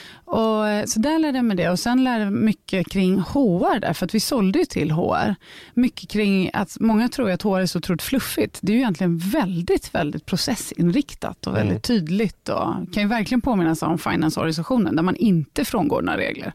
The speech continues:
Speaker 2: Mm.
Speaker 1: utan man håller strikt. Och då, eh, och det lärde jag mig verkligen där. Så köptes det upp ett amerikansk organisation som var ännu bättre på det. Och då var det mycket mer tydligt i en organisation jag fick utvecklas med, med ledarskapsprogram, mera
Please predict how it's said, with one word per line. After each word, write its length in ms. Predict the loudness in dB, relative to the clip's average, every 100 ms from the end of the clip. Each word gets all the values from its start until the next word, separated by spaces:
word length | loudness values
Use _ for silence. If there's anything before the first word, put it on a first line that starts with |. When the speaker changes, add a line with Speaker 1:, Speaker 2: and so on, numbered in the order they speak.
| -6
Speaker 2:
Mm. 180 | -2 -2
Speaker 1:
utan 200 | -2 0
man 120 | 2
håller 260 | 2 0 -4
strikt. 420 | -4 -8 -8 -14 -20 -20 -20 -18 -18 -18 -6
Och 160 | 0
då, 360 | 2 2 0 0
eh, 300 | -2 -2 -2
och 80 | 0
det 140 | 0
lärde 240 | 2 0 0
jag 100 | 0
mig 80 | 0
verkligen 220 | 0 0
där. 120 | 0
Så 120 | 0
köptes 340 | -2 -2 -2 0
det 80 |
upp 100 | -2
ett 80 | -2
amerikansk 540 | 0 0 2 0 0 0
organisation 420 | -2 0 -2 -2
som 220 | 0 0
var 80 | 0
ännu 300 | 2 2 2
bättre 320 | 0 -4 -6
på 80 | -2
det. 120 | -2 -4 -16 _ _ _ -20 -20 -20 -16 -4
Och 120 | 0
då 340 | 2 2 0
var 200 | 0 -2 -2
det 280 | -2 0 2
mycket 400 | 2 2 2 2
mer 240 | 2 2
tydligt 460 | 0 -2 0 -2 0
i 140 | 0
en 320 | 0 0 0
organisation 400 | 0 0 0 2
jag 180 | 2 2
fick 140 | -2 -2
utvecklas 460 | -2 -2 -2 -2
med, 280 | 0 0 0
med 200 | -2 -2
ledarskapsprogram, 920 | -2 -2 -4 -6 -8 -4 -2 0 0
mera 400 | 0 0 0 -2